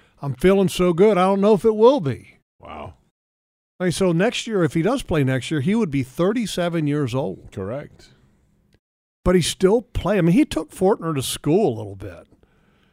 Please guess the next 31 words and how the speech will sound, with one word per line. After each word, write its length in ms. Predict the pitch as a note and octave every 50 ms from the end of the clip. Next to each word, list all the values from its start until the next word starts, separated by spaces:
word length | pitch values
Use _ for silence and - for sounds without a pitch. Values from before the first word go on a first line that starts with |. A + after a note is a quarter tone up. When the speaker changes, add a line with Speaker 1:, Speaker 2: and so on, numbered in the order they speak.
| _ _ _ _ _ _
Speaker 1:
Hey, 120 | - C3 A#2
Luke 200 | C3+ G3+ B3+ -
Fortner 400 | - F#3 G#3 A#3 F3+ D#3 D3 C3
had 120 | D3+ D3
a 100 | A#2+ G2
hard 280 | G#2 C#3+ E3 E3+ D3+ A#2+
time 260 | D#3 D#3 D#3 D#3 C#3
with 160 | A#2+ G#2+ -
Calais, 360 | - C3 A2+ C3+ C#3 B2+ A#2 A2+
which, 220 | C3+ E3 D3 - -
you 80 | D4+
know, 160 | C4 F3+ C#3
look, 220 | D#3+ D#3 C3 - - _ _
everybody 600 | E3 A3 F4+ F#4+ D4 G3 B2 - C3+ A#2 A2+ A2+
Speaker 2:
A 20 |
lot 80 | G#2 B2+
of 60 | A#2+
Speaker 1:
has 80 | A#2 B2+
a 20 |
Speaker 2:
people 160 | C3 G#2+ A#2
Speaker 1:
hard 180 | A#2+ A#2+ A#2+ A2
Speaker 2:
has. 100 | G#2 -
Speaker 1:
time 280 | - A3+ C4 F#3+ -
with 160 | - A#3 G#3+ B2
Speaker 2:
He's 100 | A2 -
Speaker 1:
Calais. 400 | E3+ C#3 B2 C3 D#3+ G3 F#3 D#3
Speaker 2:
six 160 | D#3+ D3+ -
foot 240 | - D#3 D#3+ D3 A#2+ - -
whatever, 600 | B2 C3 C#3+ C#3+ D3 D#3 E3+ C3+ A2 G#2+ A#2+ B2+
six 300 | A2+ - C#3+ C#3+ B2 -
eight 300 | A#2+ C3+ D#3+ D3+ C#3 D3